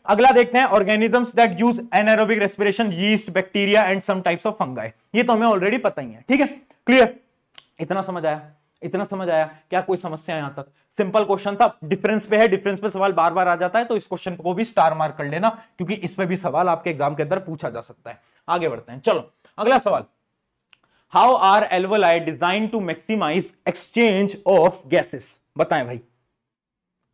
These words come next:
सोचो, सोचो, सोचो, कैसे करेंगे? अरे भैया, alveoli क्या होता था? याद कर, alveoli क्या होता था? alveoli आपके लंग के अंदर होता था, एक बैलून लाइक स्ट्रक्चर होता था,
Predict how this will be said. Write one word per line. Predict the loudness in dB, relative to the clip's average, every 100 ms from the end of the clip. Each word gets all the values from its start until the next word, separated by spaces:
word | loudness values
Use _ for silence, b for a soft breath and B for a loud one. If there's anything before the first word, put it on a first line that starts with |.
| _ _ -2
सोचो, | 0 4 2
सोचो, | 4 2 2
सोचो, | 2 0 0 0 0 -2 -8
कैसे | -6 -2 0
करेंगे? | 2 0 -2 -2 -4 -4
अरे | -2 0
भैया, | 0 0 2 2
alveoli | 0 -2 0 0
क्या | 2 2
होता | 2 -2 -6
था? | -6 -14 -14 _ _ _ -2
याद | 0 0
कर, | -2 -10 -10 _ -6
alveoli | -2 0 2 2
क्या | 2 0
होता | 0 -4
था? | -8 -10 _ _ _ _ _ _ 0
alveoli | 2 4 6
आपके | 6 4 0
लंग | 0 -2 -2
के | -4
अंदर | -2 -4
होता | -4 -8
था, | -8 -12 _ _
एक | 0 4
बैलून | 2 2 2 4
लाइक | 2 2
स्ट्रक्चर | -2 0 0
होता | 0 -2 -2
था, | -2